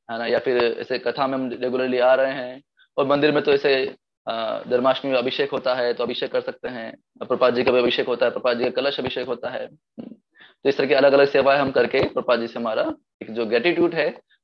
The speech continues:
वो हम व्यक्त कर सकते हैं। ऐसा बोलते हैं, gratitude is good attitude। हम्म,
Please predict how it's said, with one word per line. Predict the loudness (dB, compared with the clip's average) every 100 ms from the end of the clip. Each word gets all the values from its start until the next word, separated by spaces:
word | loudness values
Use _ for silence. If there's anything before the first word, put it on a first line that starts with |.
| -2
वो |
हम | -2 0
व्यक्त | -4 -6
कर | -10
सकते | -10 -14 -18
हैं। | -20 -20 _ _ _ _ _ _ _ -20 -20 _ _ _ _ _
ऐसा | -2
बोलते | 0 0 0
हैं, | 0 -4 -8 _ _
gratitude | 2 2 2 2 2
is | 0 -2 -6 _ _ _ _ 0
good | 4 4
attitude। | 2 -6 -10 -10 -18 -20 _ _ _ _ _ -16
हम्म, | -16